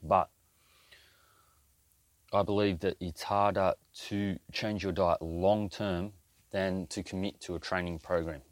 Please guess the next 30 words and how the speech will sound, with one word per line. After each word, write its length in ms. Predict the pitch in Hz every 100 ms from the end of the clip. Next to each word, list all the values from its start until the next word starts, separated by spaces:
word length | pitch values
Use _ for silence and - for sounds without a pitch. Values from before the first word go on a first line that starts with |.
| - -
a 80 | 90
few 260 | - 90
days 260 | 85 80 78
a 20 |
week, 340 | 80 76 - - _ _ _ _ _ -
right? 180 | 87 - _ _ _ _ _ _ _ _
Simple, 320 | - - 98 -
simple 400 | - 131 113 90
as 100 | 80
that, 180 | 85 - - _ _
right? 240 | 90 95 - _ _ _ _ _ _ _
Three 240 | - 139
times 300 | 131 123 107
a 60 | 101
week 340 | 101 95 - -
of 100 | 85
training 520 | - 101 90 87 92 - _ _ _ _ _ -
versus 600 | 95 - 92 82 - - _ _ _ _ _ _ _ _ _ _ _ _ _ _ _ _ _ _ _ _
what, 180 | 101 101 _
sixteen 560 | - - 92 - 113 98
hours 280 | 95 92 82
a 60 |
day, 280 | 85 95 87
seven 380 | 85 - 90 87
days 220 | 87 82
a 40 | 80
week 280 | 90 85
of 140 | 80 71
your 300 | 82 80 69 -
nutrition, 640 | 87 - - 98 87 82